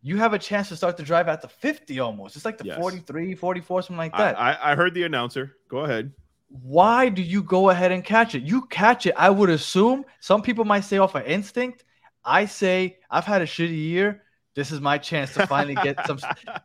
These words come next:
Speaker 2: <laughs>
Speaker 1: No? That's his first pick all year, isn't it?
Speaker 2: I think it's his second pick all year.
Speaker 1: Okay. Uh, it, you, so maybe it's his second. But in my opinion, I think it was a little selfish.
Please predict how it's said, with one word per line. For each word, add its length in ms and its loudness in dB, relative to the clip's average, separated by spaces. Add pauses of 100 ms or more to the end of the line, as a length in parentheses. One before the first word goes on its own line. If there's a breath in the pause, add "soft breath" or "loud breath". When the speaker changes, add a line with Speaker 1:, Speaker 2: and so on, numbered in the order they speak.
Speaker 2:
<laughs> 380 -16
Speaker 1:
No? 460 4
That's 160 -2
his 140 -6
first 340 4
pick 180 -2
all 120 0
year, 240 -2
isn't 180 -6
it? 120 -8 (440)
Speaker 2:
I 120 -2
think 160 0
it's 100 -2
his 200 -4 (100)
second 500 -2
pick 260 -12 (100)
all 160 -8
year. 120 -2
Speaker 1:
Okay. 300 -8 (320)
Uh, 180 -10
it, 160 -10
you, 200 -14
so 160 -2
maybe 220 0
it's 120 -2
his 120 -8
second. 360 -2 (360 soft breath)
But 280 2
in 140 -2
my 200 0
opinion, 560 -4
I 140 -2
think 360 -10 (100)
it 40 -12
was 140 -8
a 40 -6
little 200 -2
selfish. 640 -2